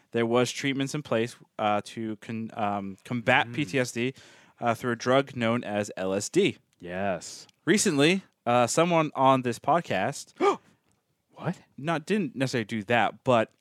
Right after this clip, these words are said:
Speaker 1: had
Speaker 2: Hmm.
Speaker 1: an experience similar to that. I
Speaker 2: Hmm.
Speaker 1: can say that legally and not get anyone in trouble.
Speaker 2: Yeah.
Speaker 1: Uh,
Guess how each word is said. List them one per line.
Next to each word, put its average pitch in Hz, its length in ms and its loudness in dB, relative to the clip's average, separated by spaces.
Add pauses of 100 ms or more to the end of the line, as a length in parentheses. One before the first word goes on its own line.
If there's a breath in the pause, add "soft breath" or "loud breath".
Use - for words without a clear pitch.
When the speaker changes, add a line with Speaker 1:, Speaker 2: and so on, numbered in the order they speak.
Speaker 1:
had 214 200 4
Speaker 2:
Hmm. 214 40 6
Speaker 1:
an 214 80 4
experience 196 680 4
similar 180 300 6
to 120 140 -2
that. 95 220 0 (320)
I 127 40 -4
Speaker 2:
Hmm. - 60 -6
Speaker 1:
can 131 80 -4
say 131 180 0
that 139 280 4
legally 107 480 -2
and 113 140 -2
not 107 180 0
get 101 240 -2 (180)
anyone 101 200 -6
in 98 60 -8
trouble. 87 260 -10 (280)
Speaker 2:
Yeah. 87 180 -8 (720 soft breath)
Speaker 1:
Uh, 117 380 2